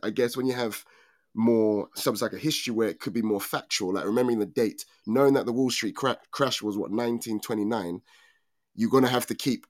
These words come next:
kind of, unless you can somehow make a connection between what you know about nineteen twenty-nine and, and actually something to do with the Wall Street crash,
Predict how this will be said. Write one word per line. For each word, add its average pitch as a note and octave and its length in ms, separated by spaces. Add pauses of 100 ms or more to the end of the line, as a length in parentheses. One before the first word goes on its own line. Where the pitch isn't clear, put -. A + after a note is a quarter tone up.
kind A#2+ 200
of, G2+ 300 (640)
unless C#3+ 280
you D#3 60
can C3+ 240
somehow A#2+ 400
make A#2+ 300
a A2+ 80
connection A2+ 600
between G#2+ 320
what G2 140
you A2 60
know A2+ 160
about G2 200
nineteen G#2+ 320
twenty-nine G#2+ 400
and, F#2+ 240
and G#2+ 140
actually G2+ 420 (400)
something A#2 300
to G2+ 40
do A2+ 60
with G#2 80
the G#2+ 40
Wall A2 200
Street - 240
crash, - 440